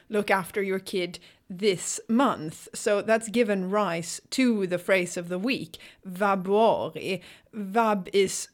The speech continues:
more common during February, uh, so the month has colloquially become known as vaboari. Now, that being said, it's not like Swedes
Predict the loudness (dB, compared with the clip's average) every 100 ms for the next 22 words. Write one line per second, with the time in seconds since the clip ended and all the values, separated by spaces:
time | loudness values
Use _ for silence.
0 | _ 0 4 6 6 6 2 2 -2 -2
1 | -2 -4 -6 -4 2 2 2 0 0 -2
2 | -2 0 0 -2 -2 -2 -2 -2 -2 0
3 | 2 4 4 0 -6 -4 -2 -2 -4 -6
4 | -2 2 0 -2 -4 -2 -2 -6 -18 _
5 | -6 -2 0 0 0 -2 -2 -6 -6 -6
6 | -10 -20 _ -16 -8 -2 -2 -2 2 6
7 | 4 2 -6 -8 -10 -10 _ _ 0 4
8 | 4 2 -2 -2 -2 -4 0 0 0 -4
9 | 0 0 2 -2 -4 -4 2 2 2 0
10 | 0 -4 -8 -4 -4 -4 -6